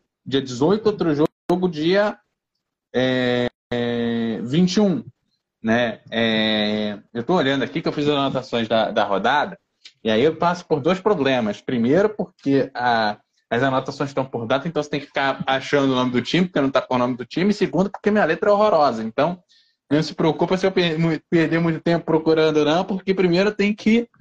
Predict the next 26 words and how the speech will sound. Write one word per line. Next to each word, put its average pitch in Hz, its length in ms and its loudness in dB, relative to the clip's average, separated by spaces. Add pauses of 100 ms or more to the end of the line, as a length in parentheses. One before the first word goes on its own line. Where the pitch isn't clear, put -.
(280)
é, 139 720 2 (320)
trazer 151 720 2 (140)
do 143 280 4
Egito 143 320 2
Antigo 147 720 2
pro - 140 -8
português 135 800 -2 (380)
<laughs> - 160 -4
e 202 80 4
depois 185 640 -2 (1000)
buscar 165 440 0
a 170 80 -2
informação 165 760 -2
que 175 80 0
eu 175 80 0
quero. 131 400 0 (100)
<laughs> - 720 -8 (2000)
Mas 151 260 0
é 226 60 2
isso. 190 220 -2
Então, 180 160 0
o 202 40 -4
Cruzeiro 196 360 2
tem 226 160 2
dois 247 180 2
jogos. 165 300 0